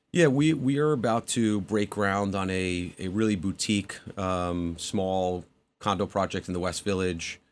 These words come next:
um, that I think is gonna be a very interesting opportunity, um, pretty unique. We're, we're, and from a condo side, we're very focused on small, unique, um, Class A locations.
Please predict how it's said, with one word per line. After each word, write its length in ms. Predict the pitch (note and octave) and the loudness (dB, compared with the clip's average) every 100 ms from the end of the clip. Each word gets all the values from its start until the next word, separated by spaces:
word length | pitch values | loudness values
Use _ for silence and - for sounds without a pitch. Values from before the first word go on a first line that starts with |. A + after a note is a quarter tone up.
| _ _ - | _ _ -4
um, 180 | F#2 | -2
that 80 | F#2 | 0
I 60 | F2+ | -2
think 180 | - F2+ | -2 -4
is 120 | E2+ | -2
gonna 140 | F#2 | -2
be 100 | F2 | -2
a 40 | E2 | -2
very 320 | D#2+ F2+ F2+ | -2 0 0
interesting 400 | E2 - F#2 F2+ | -4 -6 -6 -4
opportunity, 880 | F2 E2+ - F#2 E2+ E2+ E2+ E2 E2 - | -4 -6 -6 -4 -2 -2 -2 -2 -6 -6
um, 300 | F2 E2+ D2+ | -4 -4 -4
pretty 220 | G#2 F#2 | -2 -2
unique. 360 | E2+ F2 E2+ | -2 -2 -4
We're, 140 | G#2+ G#2 | -4 -2
we're, 340 | A2 A2+ A2 - | 0 0 0 -2
and 180 | A2+ G2+ | -4 -4
from 120 | A2 | -2
a 60 | G#2 | -4
condo 320 | - B2+ A2 | 0 0 0
side, 240 | - F#2+ | 0 -2
we're 100 | F#2 | -2
very 220 | F2 G2 F2+ | -2 -2 -2
focused 500 | - G2 F#2 E2+ F2 | -2 -2 -2 -6 -4
on 340 | E2+ E2+ E2 - _ _ - | -4 -4 -6 -10 _ _ -8
small, 600 | - G2+ G2+ F#2+ F#2 E2+ | -2 2 4 4 0 -2
unique, 600 | F#2 F#2 F#2 F#2 - - _ _ | -2 0 0 -2 -4 -18 _ _
um, 400 | F2+ F2 E2+ E2 - _ - _ | -6 -4 -4 -6 -10 _ -20 _
Class 280 | G#2 F#2+ F2+ | 0 0 0
A 100 | E2+ | -4
locations. 840 | E2 D#2+ D#2 D2+ - - E2+ - - | -4 -6 -8 -10 -8 -10 -10 -10 -14